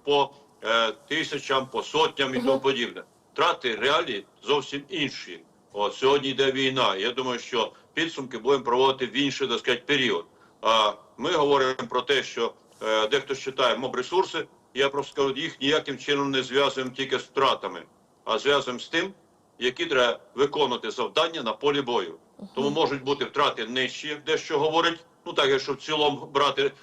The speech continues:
Speaker 1: е, якраз ті дані, які давав президент. Але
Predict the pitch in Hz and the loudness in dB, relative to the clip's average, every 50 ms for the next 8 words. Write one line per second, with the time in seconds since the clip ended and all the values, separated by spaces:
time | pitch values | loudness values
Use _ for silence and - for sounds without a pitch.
0 | - _ - 120 127 127 127 127 127 143 139 127 - - - 151 143 131 - - | -16 _ 2 4 4 4 4 2 2 0 0 0 -2 -6 -4 -2 -2 -2 -4 -8
1 | - _ _ - - 135 139 135 139 143 135 143 139 131 135 139 135 135 131 131 | -18 _ _ -2 0 2 2 2 0 -2 -2 0 0 4 4 4 2 2 0 -2
2 | 120 135 139 139 139 139 139 - _ _ _ _ _ - - - _ - 120 127 | -2 0 2 2 0 0 -2 -10 _ _ _ _ _ -20 -20 -20 _ 0 0 2
3 | 131 131 131 117 101 | 4 4 2 2 0